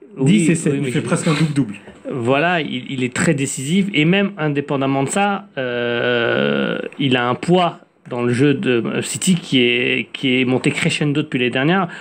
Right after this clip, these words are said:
Speaker 1: On, moi, j'aime bien le comparer un petit peu avec Bernardo Silva, qui avait eu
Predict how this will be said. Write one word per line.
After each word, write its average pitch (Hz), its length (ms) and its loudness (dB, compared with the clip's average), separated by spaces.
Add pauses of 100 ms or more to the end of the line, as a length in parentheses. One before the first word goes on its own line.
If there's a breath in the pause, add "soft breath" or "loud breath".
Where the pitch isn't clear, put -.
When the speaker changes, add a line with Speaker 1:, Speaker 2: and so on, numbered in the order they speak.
(160 loud breath)
Speaker 1:
On, 180 160 -4
moi, 185 160 2
j'aime 175 160 2
bien 214 100 0
le 208 60 -4
comparer 170 280 -2
un 170 60 0
petit 160 120 -10
peu - 80 -4
avec 143 140 0
Bernardo 147 420 0
Silva, 151 360 -2
qui 170 140 -2
avait 143 200 2
eu 165 180 4